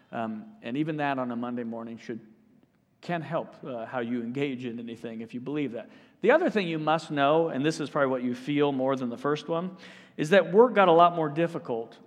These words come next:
thanks to the fall, right? The fall has made work, uh, a tedious thing, uh, and at times a frustrating thing. Um, you know, before the fall, calling and labor and community and telos were married at every step.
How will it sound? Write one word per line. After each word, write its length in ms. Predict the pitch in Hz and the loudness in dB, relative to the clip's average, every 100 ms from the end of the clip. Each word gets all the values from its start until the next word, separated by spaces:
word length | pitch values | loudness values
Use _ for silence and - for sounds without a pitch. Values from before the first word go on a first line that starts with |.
| _ _ | _ _
thanks 240 | - 147 123 | -4 -2 -4
to 120 | - | -10
the 80 | 117 | -10
fall, 400 | - 113 78 - _ _ _ _ - | -10 -10 -12 -20 _ _ _ _ -18
right? 260 | 120 110 | -16 -14
The 80 | 143 | -14
fall 400 | 120 165 170 165 | -6 0 2 2
has 180 | 151 139 | 0 -4
made 240 | 139 135 131 | -4 -4 -4
work, 520 | 127 135 131 123 - - - | -4 -2 -2 -6 -16 -20 -12
uh, 200 | - 123 127 | -4 -2 -4
a 80 | |
tedious 580 | 127 - 185 156 135 120 | -8 -8 -6 -4 -4 -6
thing, 520 | - 127 120 123 123 - | -10 -10 -10 -10 -12 -8
uh, 200 | 120 120 | -6 -6
and 140 | 127 | -6
at 100 | 127 | -6
times 300 | 139 143 127 | -4 -2 -2
a 40 | 127 | -6
frustrating 760 | - 160 156 - 131 120 120 | -4 -2 -2 -4 -6 -4 -6
thing. 320 | 110 117 123 131 - - - - - | -6 -6 -6 -12 -18 -20 -20 -16 2
Um, 280 | 131 131 147 | 4 4 2
you 40 | |
know, 120 | 147 | 0
before 720 | 131 - - 156 156 - 262 269 | -2 -8 -4 -2 2 8 10 10
the 140 | 147 | 6
fall, 640 | - 117 107 127 151 - - - - _ _ | 0 -2 -2 -6 -8 -16 -20 -20 -20 _ _
calling 680 | - 185 180 190 175 175 175 | 4 8 8 8 4 0 -4
and 260 | 147 131 | -4 2
labor 460 | 139 160 160 160 156 | 6 6 6 4 2
and 120 | 131 | -2
community 680 | 127 127 160 165 151 147 151 | -4 -2 -2 0 2 2 2
and 220 | 127 120 | -2 -6
telos 720 | - 165 147 147 139 135 - - - - 156 | 2 4 6 4 4 0 -6 -18 -20 -14 -2
were 140 | 139 | -2
married 500 | 147 165 185 185 160 | 2 4 6 6 4
at 200 | 139 - | 2 0
every 360 | 156 156 151 147 | -2 -2 -4 -6
step. 680 | - 147 131 - - _ | -6 -4 -4 -6 -20 _